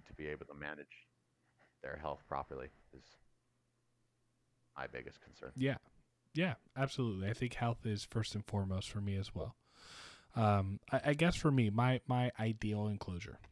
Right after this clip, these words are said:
Speaker 2: Um, I like, I like to see enclosures.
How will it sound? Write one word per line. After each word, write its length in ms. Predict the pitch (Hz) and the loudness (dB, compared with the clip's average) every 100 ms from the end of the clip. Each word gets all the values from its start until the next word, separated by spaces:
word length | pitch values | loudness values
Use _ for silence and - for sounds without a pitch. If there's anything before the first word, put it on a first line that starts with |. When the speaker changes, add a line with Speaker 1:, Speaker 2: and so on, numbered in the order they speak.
| - _ _ _ _ _ 131 | -20 _ _ _ _ _ 0
Speaker 2:
Um, 460 | 110 107 104 101 - - _ _ _ _ _ _ - _ - - - - - - | 2 4 2 -2 -6 -20 _ _ _ _ _ _ -20 _ -18 -18 -20 -20 -20 2
I 80 | 120 | 6
like, 320 | 139 185 - - | 8 6 2 0
I 100 | 139 | 2
like 300 | 139 156 - | 4 4 4
to 120 | 147 | 2
see 220 | - 135 | 4 4
enclosures. 720 | 120 110 - 113 104 101 - | 4 2 -2 -4 -6 -14 -16